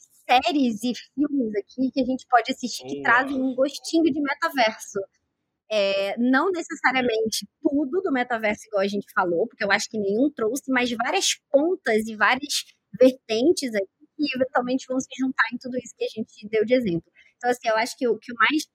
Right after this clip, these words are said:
Speaker 1: crítico de todos, mas que realmente traz bastante coisa ali, é o Black Mirror. Quem nunca assistiu, acho que vale a pena. Tem vários episódios ali, é, que
Speaker 2: Chega a
Speaker 1: trazem muito essa
Speaker 2: incomodar,
Speaker 1: questão.
Speaker 2: né?
Speaker 1: Chega a incomodar. Tem o episódio,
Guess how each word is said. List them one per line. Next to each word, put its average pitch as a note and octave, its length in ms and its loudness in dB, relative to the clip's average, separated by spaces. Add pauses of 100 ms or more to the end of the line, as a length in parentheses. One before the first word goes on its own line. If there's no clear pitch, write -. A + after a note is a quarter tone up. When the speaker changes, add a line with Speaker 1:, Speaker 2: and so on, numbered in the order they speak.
(220)
Speaker 1:
crítico C#4 380 2
de - 120 -12
todos, B3 260 2
mas A3+ 220 -4
que A#3 140 -4
realmente B3 380 0
traz A3 260 0
bastante A3 440 -6
coisa G3 200 0
ali, F#3+ 280 -2
é G3+ 120 2
o B3+ 60 0
Black G3+ 300 -4
Mirror. F#3 440 -2
Quem G3 120 -8
nunca G3 180 -6
assistiu, - 400 -8
acho F3 160 -8
que - 100 -20
vale F3 180 -2
a E3 40 -10
pena. E3+ 320 -6
Tem E3+ 160 -16
vários F3+ 340 0
episódios D3+ 520 -4
ali, D#3 280 -4 (480)
é, E3 240 2
que - 80 -14
Speaker 2:
Chega - 80 -20
a - 40 -20
Speaker 1:
trazem F#3 280 2
muito F#3+ 200 -2
essa C#3+ 120 -8
Speaker 2:
incomodar, B2 220 -6
Speaker 1:
questão. F3 180 -2
Speaker 2:
né? F3 80 -6 (880)
Speaker 1:
Chega A3 240 4
a A3 40 0
incomodar. A3 720 0
Tem F#3 140 -12 (180)
o G3 80 4
episódio, G3 440 -2